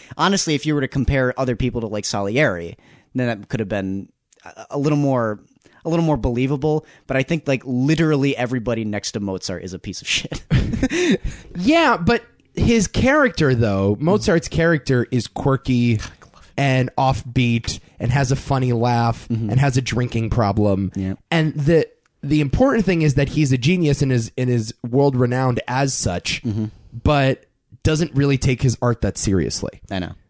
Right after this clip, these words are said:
Speaker 2: Which is the important thing, too. Like, you have to acknowledge that part of genius is not acknowledging your own genius.
Speaker 1: And the funny thing is, I think it's actually true.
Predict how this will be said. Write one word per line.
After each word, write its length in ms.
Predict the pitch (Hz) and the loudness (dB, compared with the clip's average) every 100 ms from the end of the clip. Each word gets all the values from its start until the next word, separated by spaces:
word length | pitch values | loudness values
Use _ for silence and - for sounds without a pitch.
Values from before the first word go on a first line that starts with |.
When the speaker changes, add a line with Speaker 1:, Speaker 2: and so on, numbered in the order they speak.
| - | -4
Speaker 2:
Which 180 | 120 113 | 0 2
is 120 | 113 | 2
the 120 | 113 | 0
important 440 | 101 - 98 98 | 0 0 -2 -4
thing, 240 | - 80 78 | -4 -4 -4
too. 320 | - 64 - | -4 -4 -4
Like, 220 | - 127 135 | -2 0 2
you 80 | |
have 180 | 139 160 | 2 2
to 100 | 147 | 0
acknowledge 460 | 143 135 135 127 123 | 0 0 0 0 -2
that 200 | 117 - | -4 -2
part 260 | - 131 139 | 0 0 0
of 120 | 113 | 0
genius 600 | 107 120 110 95 - - _ _ _ _ | -2 -2 -2 -2 -4 -6 _ _ _ _
is 180 | 139 107 | -4 0
not 200 | 131 123 | 0 0
acknowledging 500 | 113 117 117 110 101 | -2 -2 -2 -2 -2
your 140 | 95 101 | 0 0
own 160 | 98 | -2
genius. 520 | 92 55 52 - - - - | -4 -8 -10 -10 -10 -8 -2
Speaker 1:
And 120 | 147 | -2
the 40 | |
funny 220 | 135 214 226 | 0 0 0
thing 160 | 151 | 0
is, 120 | 139 | 0
I 60 | 117 | -2
think 160 | 180 170 | -4 -4
it's 120 | - | -2
actually 300 | 120 - 95 | -4 -4 -10
true. 420 | - - 117 85 | -10 -6 -6 -6